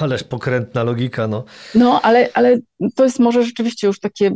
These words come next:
Speaker 2: bardzo, bardzo hardkorowe, ale, y, ale no, wyobrażasz sobie, że generalnie my mamy, jesteśmy tak wychowani, że ból jest okej,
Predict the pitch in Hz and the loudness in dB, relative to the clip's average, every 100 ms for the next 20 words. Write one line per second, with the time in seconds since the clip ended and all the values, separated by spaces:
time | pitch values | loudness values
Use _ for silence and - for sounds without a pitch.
0 | 220 - - 196 202 208 196 208 196 190 | -4 -8 -2 2 2 2 0 0 2 2
1 | - 202 196 196 - 214 - - 254 240 | 0 -2 -4 -6 -6 -6 -2 0 2 2
2 | 214 220 226 220 220 214 - - 202 202 | 0 0 0 0 0 -2 -4 -2 0 -2
3 | 214 - - - - 214 220 247 - - | -2 -4 -6 -6 -4 0 0 -2 -4 -4
4 | 240 233 233 226 262 285 240 233 233 240 | -4 -4 -4 -2 -2 0 0 2 2 2
5 | 240 247 240 - 254 247 208 226 302 415 | 4 2 0 0 -2 -2 -4 -4 -2 2
6 | 247 208 214 214 240 233 220 - 226 | 2 2 0 0 0 0 -6 -2 -2